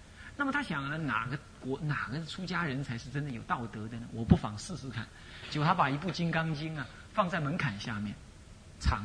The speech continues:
着。那这皇帝也是很过分啊，放门槛下。结果那些什么祖师大德啊，那大德都这样跨过去，跨过去也不知道。这时候龙库国师就这么晃啊晃啊晃啊，那就不，不进门。那个，那，那，那个、那个卫兵就跟他讲：“赶快进去啊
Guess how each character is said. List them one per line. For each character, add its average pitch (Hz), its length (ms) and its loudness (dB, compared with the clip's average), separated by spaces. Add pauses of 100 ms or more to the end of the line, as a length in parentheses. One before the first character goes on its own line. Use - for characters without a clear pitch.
着。 110 80 -6 (120)
那 143 120 -4
这 160 180 -2
皇 127 220 -2
帝 151 80 0
也 120 60 0
是 113 40 -2
很 110 140 -2
过 135 160 -2
分 113 180 -2 (100)
啊， 110 160 0 (220)
放 139 140 2
门 117 160 0
槛 113 160 -2
下。 - 80 -8 (340)
结 262 140 4
果 262 100 10
那 269 80 6
些 269 100 4
什 208 120 6
么 208 120 12 (160)
祖 151 160 4
师 220 220 4
大 208 220 12
德 131 240 4
啊， 160 120 6
那 180 100 4
大 175 200 12
德 135 140 6
都 156 80 4
这 151 100 4
样 139 80 6
跨 147 220 4
过 131 160 0
去， 120 100 -2
跨 147 160 8
过 123 140 0
去 139 80 0
也 107 60 -2
不 - 100 10
知 113 160 -2
道。 - 120 -2 (380)
这 277 100 6
时 220 140 8
候 214 80 12
龙 165 460 6
库 226 120 6
国 151 220 4
师 165 240 2 (320)
就 135 140 -2
这 131 120 -2
么 131 200 2
晃 131 200 0
啊 117 140 -2
晃 131 220 -2
啊 117 180 -2
晃 135 220 -2
啊， 113 120 -2 (460)
那 190 80 -2
就 226 100 -2
不， 196 140 2 (220)
不 180 80 0
进 185 160 6
门。 131 180 4 (640)
那 269 160 2
个， 262 80 4
那， 277 240 4
那， 254 500 6
那 254 140 6
个、 226 180 4
那 240 120 4
个 214 100 6
卫 214 180 10
兵 208 180 8
就 208 60 4
跟 202 80 6
他 208 80 6
讲 208 160 6
：“赶 262 100 0
快 403 120 6
进 554 100 2
去 339 80 0
啊 - 140 6